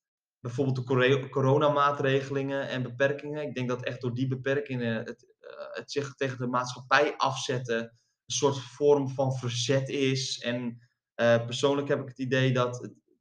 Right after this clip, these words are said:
die maatregelingen en, eh, beperkingen ook een beetje als excuus worden gebruikt om dan maar bij dit soort bijeenkomsten volledig uit je plaat te gaan en, eh, je te, ja,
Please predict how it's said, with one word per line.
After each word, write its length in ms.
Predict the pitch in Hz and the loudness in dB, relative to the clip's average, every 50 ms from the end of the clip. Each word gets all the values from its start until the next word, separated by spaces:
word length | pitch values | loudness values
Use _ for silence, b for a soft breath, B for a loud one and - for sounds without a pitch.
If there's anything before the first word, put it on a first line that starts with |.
| _ _ _ _ _ _ | _ _ _ _ _ _
die 640 | - 127 117 - - - 143 139 139 135 131 127 127 | -16 -16 -14 -16 -12 -10 -6 -6 -4 -4 -4 -4 -4
maatregelingen 920 | 127 123 123 127 127 135 139 135 135 135 131 135 131 131 127 127 123 117 - | -4 -4 0 2 2 2 2 2 0 0 2 0 0 -2 -4 -4 -4 -4 -4
en, 480 | - 120 120 120 120 120 117 117 B B B B B B B | -4 -2 -2 0 0 0 0 -2 B B B B B B B
eh, 200 | - 110 117 113 | -4 -2 -2 -2
beperkingen 640 | 110 120 117 - 147 151 151 151 - 156 151 147 - | -2 -6 2 6 6 6 6 4 0 -2 0 0 2
ook 160 | 135 143 143 | 2 0 0
een 60 | - 139 | 2 4
beetje 220 | 147 147 143 - | 4 6 6 4
als 160 | - - - | 0 -2 -4
excuus 640 | - 135 - - - - - - 185 185 180 - - | -6 -6 -4 -4 -4 -6 -2 0 2 2 2 2 0
worden 280 | 143 135 151 147 151 143 | 2 4 4 4 4 2
gebruikt 800 | - 135 127 120 - 135 131 139 143 147 151 151 - - - | 0 -2 -4 -2 0 0 2 4 4 4 4 2 -2 -8 -6
om 260 | - 139 131 127 117 | -2 0 0 0 2
dan 220 | 117 131 131 135 135 | 2 2 2 2 2
maar 560 | 135 131 127 123 123 123 123 127 B B B B B B B B _ | 2 4 4 4 4 2 0 -2 B B B B B B B B _
bij 200 | - 101 107 120 | -6 -6 -4 0
dit 200 | 131 147 151 151 | 0 0 0 0
soort 220 | - 156 151 139 | 0 0 2 4
bijeenkomsten 760 | 117 135 - - 143 147 143 - 143 139 139 135 - - 139 131 | 4 4 4 4 2 0 0 -2 -2 -2 -2 -4 -4 -6 -6 -4
volledig 420 | - 143 135 139 139 143 147 139 | -2 0 2 4 4 4 2 0
uit 200 | 131 135 135 135 | 0 -2 -2 -4
je 120 | 131 - | -8 -6
plaat 340 | - 147 143 139 143 151 151 | 0 2 4 4 4 2 -2
te 80 | 156 147 | -4 -8
gaan 460 | - - 143 135 131 135 135 131 131 | -6 -2 0 2 2 2 2 0 0
en, 340 | 143 127 127 131 131 123 - | -2 -2 0 0 0 -2 -2
eh, 320 | - 123 127 127 127 120 | 0 0 2 2 2 0
je 160 | 117 117 117 | 0 -2 -2
te, 200 | 120 - 135 131 127 - | -4 -6 -8 -8 -8 -8
ja, 340 | 123 127 117 113 - - | -8 -8 -8 -10 -14 -16